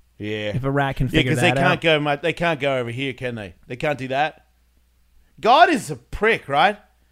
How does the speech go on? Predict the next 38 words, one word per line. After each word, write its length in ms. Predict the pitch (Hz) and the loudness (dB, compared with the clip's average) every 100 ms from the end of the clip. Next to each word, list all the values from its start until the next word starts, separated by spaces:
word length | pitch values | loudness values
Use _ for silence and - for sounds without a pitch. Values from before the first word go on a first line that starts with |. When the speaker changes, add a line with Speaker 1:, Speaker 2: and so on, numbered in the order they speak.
| _ _ _ | _ _ _
Speaker 1:
Like, 180 | 165 180 | -2 -2
you 80 | 220 | 0
made 220 | 214 247 | 4 6
a 60 | 240 | 8
lobster 420 | 180 165 160 - | 8 10 8 8
Speaker 2:
Rats. 60 | 196 | 4
Speaker 1:
with 100 | 175 | 4
these 180 | 175 - | 0 2
fucking 300 | 190 160 160 | 2 2 0
Speaker 2:
Oh. 40 | |
Speaker 1:
crazy 280 | 165 180 185 | 2 2 0
pinchy 380 | - 165 - 180 | 0 0 0 -4
things, 320 | 190 196 190 | -2 -2 0
Speaker 2:
No, 180 | 143 110 110 | -4 -4 -6
yeah. 120 | 127 | -2
Speaker 1:
and 100 | 175 | 0
the 80 | 185 | 2
only 140 | 190 190 | 2 0
thing 220 | 196 185 | -2 2
lobsters 360 | 175 170 170 143 | 2 2 0 -2
can't 320 | 165 160 151 | 0 0 2
do 200 | 180 180 | 2 2
is 160 | 135 | 0
that. 380 | 123 147 190 - _ _ _ _ _ _ | -2 0 0 -2 _ _ _ _ _ _
It's 100 | 233 | -2
like, 240 | 214 - _ _ _ _ _ _ | -2 -4 _ _ _ _ _ _
you 120 | 226 | -6
should 220 | 240 330 359 | -2 0 0
have 80 | |
made 220 | 254 233 202 | 4 4 4
me 100 | 185 | 2
have 240 | 190 196 | 2 2
a 40 | 175 | 0
sweet 460 | - 196 220 208 - | -8 0 0 0 -8
shoulder 720 | - - 220 220 185 127 113 - _ _ _ _ _ | -6 4 6 6 4 -2 -6 -12 _ _ _ _ _
Speaker 2:
Right. 240 | 147 113 110 | -8 -8 -8
Speaker 1:
because 320 | 202 226 175 | -2 -2 4
now 360 | 247 254 240 | 6 8 6